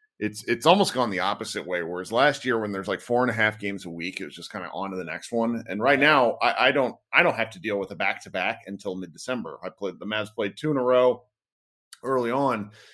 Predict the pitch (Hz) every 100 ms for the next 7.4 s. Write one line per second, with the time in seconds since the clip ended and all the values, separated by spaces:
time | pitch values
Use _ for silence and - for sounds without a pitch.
0 | _ - 110 123 143 113 110 117 110 107
1 | 98 120 120 101 - - 127 127 123 123
2 | 113 113 117 135 131 110 110 110 107 -
3 | _ 127 123 135 196 160 - 117 - 127
4 | - 123 98 101 104 - 104 85 87 95
5 | 110 - 107 110 120 - 117 95 85 85
6 | - 107 101 98 101 87 90 92 - 123
7 | 120 135 143